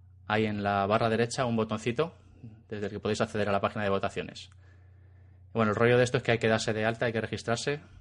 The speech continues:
y tendréis que perder unos minutillos ahí haciéndolo. Y bueno, dicho esto, y tras el rollo que os acabo de soltar, ahora sí, eh, bueno, os invito a acompañarnos una vez más en, en nuestra charla del episodio de hoy,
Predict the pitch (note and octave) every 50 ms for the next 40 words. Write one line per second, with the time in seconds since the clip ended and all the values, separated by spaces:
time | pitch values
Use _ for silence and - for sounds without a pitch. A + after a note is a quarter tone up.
0 | - - - - - - - - - - G#2 G2 A2 G2+ G2+ A2 G#2+ A#2 G#2 A2
1 | G#2 G#2 G#2+ G#2 G#2 G#2 G#2+ G#2 G2 F2+ G2 F2+ F#2+ F#2 - G2 G2 G2+ G2+ F#2+
2 | - G2+ F2+ F2+ E2+ F2 - - - - - - - - - - - - - -
3 | - - - - - - - - - - - - - - - - - - - -
4 | - - - - C#3 D3 D3+ C3 B2+ C#3 B2+ - D3 D3+ D3 - - E3+ F3+ F#3+
5 | - - - - - - - A2+ G#2+ G#2+ A2+ A2 - - A2 G#2+ B2 B2+ B2+ B2+
6 | B2 A#2 A#2+ A2+ A2 A#2 A2+ A#2+ A#2 A2+ A2+ - A2+ G#2+ G2+ C#3 D3 C#3+ B2+ A#2
7 | A#2 A2 - - C#3 D3 D#3 C#3 - A#2 A2 G#2+ G#2+ G#2 G#2 G#2 G2+ G2+ G2 G2+
8 | - - - - - - - - - A#2 G#2 G2+ - - G#2+ G#2+ A#2+ A#2 A#2+ A#2+
9 | A2+ A2+ A2 A2 G#2+ A#2 C3+ C#3 D#3+ D#3+ E3+ F3 - - - - - - - -
10 | - - _ - A#2+ A#2 A2 G#2+ G#2+ G#2 A#2 B2+ C#3+ D3 D3+ - - A#2 A2 G#2+
11 | G#2 G2 F#2+ F#2+ - - G#2+ G#2 G#2 - - A2+ - - B2 A2+ A2 G2+ G2+ G#2
12 | G#2 G2+ G#2+ G#2+ - - G#2+ G#2 G2 F#2+ F#2 F2 F2